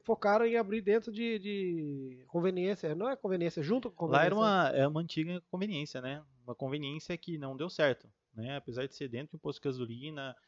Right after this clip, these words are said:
Speaker 2: um, num, um posto de bandeira, acabou não dando certo. E pra você ver como tudo depende realmente do digital, do marketing digital. É, eu divulgando ali, não era o, os clientes do bairro que vinham até minha loja, era clientes de longe.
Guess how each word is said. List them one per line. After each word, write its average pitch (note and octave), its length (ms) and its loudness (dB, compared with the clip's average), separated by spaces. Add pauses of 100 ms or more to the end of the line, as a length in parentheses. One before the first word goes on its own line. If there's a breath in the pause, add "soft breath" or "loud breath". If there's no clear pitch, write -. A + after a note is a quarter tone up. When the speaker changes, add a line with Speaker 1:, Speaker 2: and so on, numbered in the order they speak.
(220 soft breath)
Speaker 2:
um, B2 240 -10
num, B2 140 -8 (140)
um B2 100 -18
posto - 240 -6
de C#3+ 80 -6
bandeira, C#3 500 -2
acabou F3 300 -2
não F3+ 160 -4
dando F3 200 -2
certo. C#3+ 460 0
E B2 600 -8 (260 soft breath)
pra D#3 100 2
você E3 160 -4
ver E3 120 -2
como E3 260 -6 (100)
tudo G3 220 -6
depende D#3 420 -4
realmente D3 480 -2
do C#3 280 0
digital, B2 400 0
do A2+ 120 -4
marketing A#2+ 340 -6
digital. A2+ 420 -6 (400)
É, A2+ 720 -6 (340)
eu D3+ 120 0
divulgando E3+ 580 -2
ali, D#3+ 260 -2
não E3 200 -6
era A#3 200 0
o, E3+ 380 2
os C#3+ 320 -6
clientes D3 260 -8
do C3+ 120 -6
bairro A#2 340 0
que A#2 140 -12
vinham A2+ 160 -8
até A2 120 -10
minha A2+ 140 -8
loja, G#2 300 -8
era B2 120 -8
clientes D3+ 280 -10
de G3+ 100 -10
longe. C#3+ 360 -4